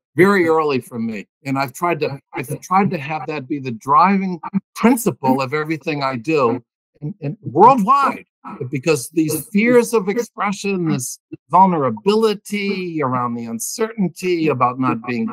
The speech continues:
good enough, of trying to do it like someone else does it, as opposed to your own unique, authentic way. Um,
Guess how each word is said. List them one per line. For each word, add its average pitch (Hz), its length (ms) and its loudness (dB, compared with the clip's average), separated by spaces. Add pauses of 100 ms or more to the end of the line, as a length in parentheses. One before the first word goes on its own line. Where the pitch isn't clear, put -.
good 220 180 4
enough, 175 460 0 (720)
of 127 180 -6
trying 170 240 2
to 143 80 2
do 175 260 6
it 185 80 4
like 135 220 -2
someone 143 360 -6
else 214 340 0
does 190 220 -2
it, 160 100 -2
as 139 160 -4
opposed 151 360 -6
to 147 80 -10
your 135 280 -2
own 170 240 0
unique, 151 540 0
authentic 147 720 0
way. 190 420 0 (600)
Um, 147 300 -4